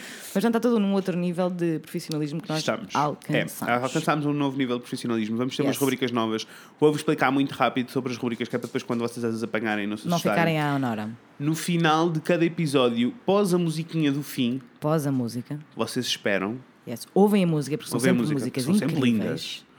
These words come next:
Speaker 1: Pelo amor de
Speaker 2: Espera, há ali
Speaker 1: Deus.
Speaker 2: uma curadoria.
Speaker 1: Yes.
Speaker 2: Vocês esperam e depois haverá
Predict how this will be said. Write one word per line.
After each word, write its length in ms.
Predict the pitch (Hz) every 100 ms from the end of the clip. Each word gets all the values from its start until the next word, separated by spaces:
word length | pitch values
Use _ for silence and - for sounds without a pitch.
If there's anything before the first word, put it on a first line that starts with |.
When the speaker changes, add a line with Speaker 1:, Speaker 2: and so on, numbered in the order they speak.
| - - - -
Speaker 1:
Pelo 120 | - 113
amor 80 | 107
de 40 |
Speaker 2:
Espera, 80 | 82
há 40 | 110
ali 80 | 110
Speaker 1:
Deus. 100 | 139
Speaker 2:
uma 80 |
curadoria. 600 | 139 147 139 127 98 82 - -
Speaker 1:
Yes. 340 | 123 - - -
Speaker 2:
Vocês 280 | - - 151
esperam 600 | 139 - - 120 104 101 127 - _ - - - - -
e 100 | 151
depois 360 | - 156 113
haverá 600 | 113 120 120 117 113 -